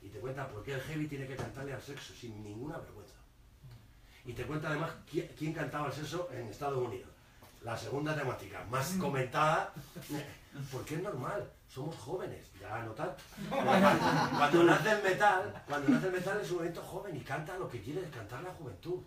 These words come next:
Libertad, rebeldía, temática social, que tiene mucha, temática social,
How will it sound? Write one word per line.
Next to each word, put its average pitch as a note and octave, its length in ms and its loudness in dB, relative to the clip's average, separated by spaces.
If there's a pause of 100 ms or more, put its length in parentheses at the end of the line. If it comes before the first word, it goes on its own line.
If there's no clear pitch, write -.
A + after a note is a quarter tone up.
(340)
Libertad, G2+ 560 -10 (260)
rebeldía, G2+ 600 -10 (500)
temática C#3 420 -4
social, B2+ 440 -8 (160)
que G#2+ 80 -12
tiene A#2 220 -6
mucha, C3 260 -8 (400)
temática B2 380 -6
social, A2 380 -8